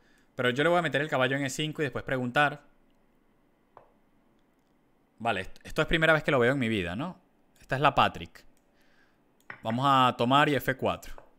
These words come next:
Bueno, yo creo que mi posición es buena, ¿no?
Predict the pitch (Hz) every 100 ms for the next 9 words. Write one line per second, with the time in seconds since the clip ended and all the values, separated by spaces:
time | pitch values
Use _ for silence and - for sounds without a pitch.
0 | _ _ _ _ _ _ _ _ _ _
1 | _ _ _ _ _ _ _ _ _ _
2 | _ _ _ _ _ _ _ _ - -
3 | _ _ _ _ _ 220 247 208 165 226
4 | 240 220 185 151 156 175 147 139 151 107
5 | 127 220